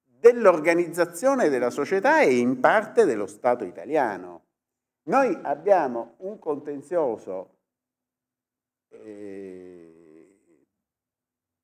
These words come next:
con le pubbliche amministrazioni locali, per esempio un contenzioso enorme in materia di infortunistica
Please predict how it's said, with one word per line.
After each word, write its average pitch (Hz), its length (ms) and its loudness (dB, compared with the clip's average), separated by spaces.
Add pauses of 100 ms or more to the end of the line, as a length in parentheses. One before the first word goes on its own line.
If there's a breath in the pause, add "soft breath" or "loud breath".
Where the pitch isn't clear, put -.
(360)
con 202 460 0
le 160 140 0
pubbliche 180 460 -12
amministrazioni 131 800 -10
locali, 92 720 -6
per 139 180 -10
esempio 139 380 -8
un 107 60 -20
contenzioso 139 580 -18
enorme 107 800 -4
in 180 240 -18
materia 139 880 -6
di 117 180 -10
infortunistica 143 1120 -8